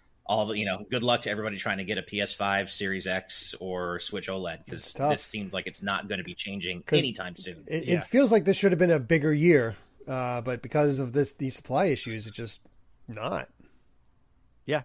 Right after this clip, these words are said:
Speaker 3: it was one of those where, um, like, Sony had come out and said that Returnal was, uh, a huge success sales-wise, and it only sold, like, by now, probably six hundred thousand, seven hundred thousand copies.
Speaker 2: Wow.
Speaker 3: That's not a huge success by, like, any traditional, like, even
Speaker 1: Right.
Speaker 3: double A standard.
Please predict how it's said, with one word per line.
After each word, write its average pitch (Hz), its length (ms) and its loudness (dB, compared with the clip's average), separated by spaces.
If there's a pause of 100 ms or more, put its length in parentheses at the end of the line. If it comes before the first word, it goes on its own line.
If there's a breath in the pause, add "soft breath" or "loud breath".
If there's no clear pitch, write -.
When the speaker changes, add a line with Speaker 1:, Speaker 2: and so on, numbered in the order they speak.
Speaker 3:
it 135 80 -4
was 127 180 -4
one 135 120 -4
of 127 60 -4
those 123 200 -4
where, 113 260 -2
um, 104 320 -8
like, 110 160 -6 (360)
Sony 147 380 -4
had 120 120 -4
come 120 160 -8
out 110 100 -6
and 110 80 -12
said 113 220 -8
that 113 80 -4
Returnal 113 460 -6
was, 104 500 -8
uh, 107 400 -6 (100)
a 120 80 -6
huge 135 360 -4
success 135 420 -4
sales-wise, 113 540 -4
and 101 80 -8
it 104 40 -10
only 135 160 -4
sold, 127 260 -6
like, 92 260 -8 (420 soft breath)
by 139 140 4
now, 135 200 4
probably 117 260 -2
six 117 200 -8
hundred 110 200 -8
thousand, 107 260 -6
seven - 180 -10
hundred 101 160 -16
thousand 101 240 -10
copies. - 480 -6 (200)
Speaker 2:
Wow. 110 280 -8
Speaker 3:
That's 120 160 -2
not 135 120 2
a 117 40 0
huge 123 220 -4
success 131 300 -2
by, 110 240 0
like, 104 260 -6 (140)
any 131 300 -2
traditional, 113 540 -4
like, 101 120 -10
even 98 200 -2
Speaker 1:
Right. 90 100 2
Speaker 3:
double 117 240 -2
A 101 100 -8
standard. 90 480 -8